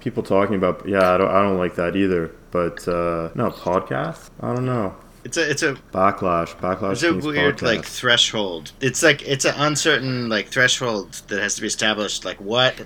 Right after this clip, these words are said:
Speaker 2: what happens online that you can talk about I R L? You know, like, I, I remember being troubled by having the impulse to talk about something that had happened on Twitter or Facebook in real life.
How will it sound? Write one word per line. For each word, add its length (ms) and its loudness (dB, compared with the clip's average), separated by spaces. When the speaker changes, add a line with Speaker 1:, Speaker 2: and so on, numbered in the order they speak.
Speaker 2:
what 160 2
happens 380 2
online 400 -2
that 80 -8
you 100 -12
can 120 -18
talk 280 -8
about 240 -8
I 160 -8
R 220 -10
L? 220 -12
You 100 -14
know, 200 -12
like, 140 -10
I, 220 4
I 120 0
remember 880 -2
being 420 -6
troubled 680 -2
by 600 -6
having 560 0
the 180 -8
impulse 540 -4
to 160 -10
talk 340 -4
about 280 -6
something 420 -8
that 140 -10
had 140 -10
happened 500 -6
on 180 -10
Twitter 500 -6
or 120 -8
Facebook 580 -10
in 260 -14
real 220 -8
life. 480 -12